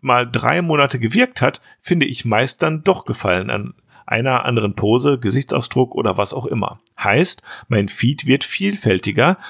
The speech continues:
da ich nicht immer dasselbe raussuche, was mir gefällt. Sprich, der eigene Geschmack ist vielleicht nicht ganz so, ja, ich meine, eigentlich war es klar, was sie, was sie meint, ne?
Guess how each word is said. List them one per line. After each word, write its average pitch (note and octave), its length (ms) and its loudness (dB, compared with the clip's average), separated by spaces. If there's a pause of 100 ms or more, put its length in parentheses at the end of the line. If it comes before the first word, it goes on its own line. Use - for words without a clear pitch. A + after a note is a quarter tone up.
(160)
da - 120 2
ich - 140 -6
nicht A#2 220 -2
immer C3 220 2
dasselbe B2+ 440 2
raussuche, G2 440 -4
was G#2+ 180 -4
mir A2+ 100 0
gefällt. - 480 -2 (1300)
Sprich, - 500 0 (360)
der A#2 140 2
eigene C3+ 320 2
Geschmack B2 480 2
ist - 420 -2
vielleicht C3 640 0
nicht C3 300 -2
ganz C3 300 0
so, C3+ 540 2 (1300)
ja, - 180 -4 (140)
ich - 140 -2
meine, F#2+ 280 0
eigentlich A2 240 -2
war F#2 60 -4
es - 120 -8
klar, F#2 140 -2
was F2 140 -4
sie, - 220 -14
was - 140 -10
sie - 80 -8
meint, A2+ 340 -4
ne? B2 200 0